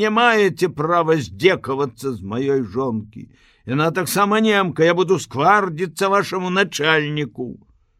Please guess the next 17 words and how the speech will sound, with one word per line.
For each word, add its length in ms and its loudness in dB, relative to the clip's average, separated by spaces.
Пры 240 -8
слове 480 -6
"начальнік" 720 -8
салдат 560 -4
цішэе, 840 -6
але 320 6
праз 300 4
хвіліну 540 -4
гнеў 640 -2
апаноўвае 1200 -4
яго 480 -2
з 160 -14
новай 480 -4
сілай. 640 -2
"Ты 240 2
дезерцір!" — 1300 0
паказваючы 840 -6